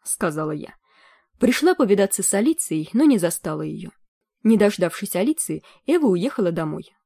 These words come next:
Уже довольно давно». «А», сказал Рой. «Понимаю. Большое спасибо. Извините». И направился к выходу. Алиция, придя в себя,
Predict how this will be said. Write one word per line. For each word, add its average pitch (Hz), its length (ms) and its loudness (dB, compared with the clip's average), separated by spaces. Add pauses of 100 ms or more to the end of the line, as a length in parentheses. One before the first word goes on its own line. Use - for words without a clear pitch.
Уже 214 220 2
довольно 202 400 2
давно». 160 360 -8 (920)
«А», 165 220 -4 (560)
сказал 156 480 -4
Рой. - 240 -14 (720)
«Понимаю. 180 540 2 (380)
Большое 185 460 2
спасибо. - 540 -6 (340)
Извините». 165 600 -4 (880)
И 208 100 2
направился 208 560 -2
к - 100 -16
выходу. - 360 -16 (1040)
Алиция, 208 480 -2
придя 175 280 -2
в - 60 -10
себя, 160 380 -6